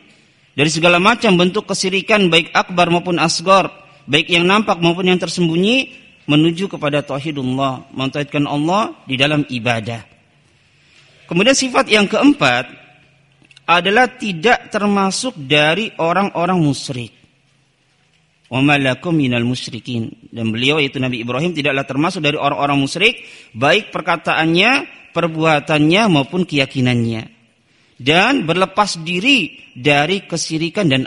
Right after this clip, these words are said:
ahlinya. Ini empat sifat yang telah Allah tegaskan di dalam firman-Nya yang mulia, mensifati Nabi Ibrahim yang beliau termasuk dari orang-orang yang mentahqiq tauhid. Adapun pada dalil yang kedua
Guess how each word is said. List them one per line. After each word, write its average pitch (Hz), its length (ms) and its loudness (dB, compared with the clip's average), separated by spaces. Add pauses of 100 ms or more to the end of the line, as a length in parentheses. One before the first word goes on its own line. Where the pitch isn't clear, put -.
ahlinya. 117 640 -4 (960)
Ini 160 400 0
empat 156 240 -2
sifat 190 480 -2
yang 151 160 0
telah 160 240 -2
Allah 190 240 0
tegaskan 180 720 -2 (1040)
di 123 160 -10
dalam 170 160 2
firman-Nya 175 480 2
yang 151 160 4
mulia, 156 640 0 (400)
mensifati 151 560 -2
Nabi 131 240 -4
Ibrahim 127 400 -4
yang 135 160 2
beliau 143 240 -2
termasuk 127 400 -6
dari 120 240 -8
orang-orang 131 400 -4
yang 123 160 -4
mentahqiq 120 400 -16
tauhid. 120 320 -16 (1120)
Adapun 214 640 0 (880)
pada 170 240 2
dalil 190 320 2
yang 208 160 4
kedua 147 640 0